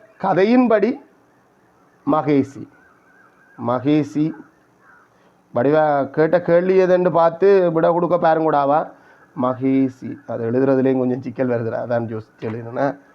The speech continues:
மகேசி லாபகரமான கொடுக்கல் வாங்கலில் ஈடுபடுகின்றார். அஹ், தவணை கட்டண முறையில வந்து செலுத்த வேண்டிய மொத்த தொகை காண்றதுக்கு ஒரு,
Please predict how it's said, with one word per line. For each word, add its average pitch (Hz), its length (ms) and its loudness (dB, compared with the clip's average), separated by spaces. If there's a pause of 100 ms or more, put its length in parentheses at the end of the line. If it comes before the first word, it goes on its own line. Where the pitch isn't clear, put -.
(540)
மகேசி - 1600 -18 (880)
லாபகரமான 131 1400 0 (640)
கொடுக்கல் 127 580 -2
வாங்கலில் 117 600 -2 (300)
ஈடுபடுகின்றார். 107 1000 -8 (600)
அஹ், 131 480 -4
தவணை 180 300 2
கட்டண 185 300 0
முறையில 175 380 2
வந்து 175 260 2
செலுத்த 170 340 0
வேண்டிய 175 340 2
மொத்த 160 340 0
தொகை 160 180 2
காண்றதுக்கு 156 560 0
ஒரு, 156 100 2